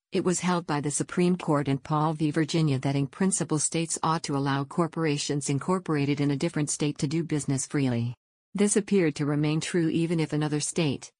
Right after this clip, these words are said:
for example Delaware, required significantly worse internal protections for shareholders, employees, creditors than the state in which the corporation operated,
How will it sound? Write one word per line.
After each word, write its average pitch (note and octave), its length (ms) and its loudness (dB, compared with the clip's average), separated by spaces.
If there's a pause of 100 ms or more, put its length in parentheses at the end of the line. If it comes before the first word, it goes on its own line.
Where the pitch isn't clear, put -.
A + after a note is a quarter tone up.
for F3+ 160 0
example E3+ 460 0
Delaware, C#3 640 -2 (200)
required E3+ 480 0
significantly F3 680 0
worse D#3 300 0
internal D#3+ 420 0
protections D#3 640 -4
for D3+ 120 -4
shareholders, C#3+ 880 -2 (180)
employees, E3 680 2 (180)
creditors F#3 500 2
than D3+ 160 0
the D3+ 80 2
state E3 340 0
in C#3+ 120 2
which C#3 200 0
the D3+ 80 -4
corporation D#3 680 0
operated, C#3 640 -2